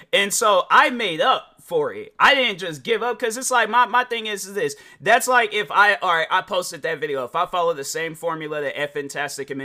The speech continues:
uh, Mytona did, based off of what they just did, I just give up on content creating because I messed up on that one video. Fam, if that, if that was the case, if everybody in this world just gave up after they messed up on that one thing,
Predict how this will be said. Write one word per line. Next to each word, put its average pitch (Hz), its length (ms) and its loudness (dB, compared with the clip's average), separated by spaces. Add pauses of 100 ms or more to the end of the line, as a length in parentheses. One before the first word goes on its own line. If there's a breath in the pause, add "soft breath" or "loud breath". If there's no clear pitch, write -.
(100)
uh, 139 140 -8
Mytona 127 580 -8
did, 131 260 -8 (280 soft breath)
based 170 320 0
off 180 220 0
of 147 220 -10
what 151 280 -4
they 160 180 -4
just 165 300 -12
did, 190 320 -8 (200 soft breath)
I 170 140 6
just 160 240 -6
give 160 220 -4
up 156 160 -4
on 147 160 -4
content 143 440 -8
creating 135 300 -8
because 131 300 -10
I 143 80 -2
messed 139 320 -8
up 131 160 -10
on 135 120 -4
that 131 180 -10
one 135 220 -8
video. 113 460 -10 (580)
Fam, 170 380 2
if 165 320 0
that, 185 300 4
if 180 140 -6
that 185 220 2
was 190 220 0
the 165 80 -12
case, 190 340 -4
if 151 180 -2
everybody 190 640 -2
in 185 140 -8
this 180 220 -8
world 151 400 -4
just 131 240 -10
gave 147 320 -4
up 165 200 -2
after 147 300 -4
they 151 120 -6
messed 147 340 -8
up 151 160 -8
on 151 140 -6
that 147 180 -10
one 151 180 -10
thing, 160 280 -10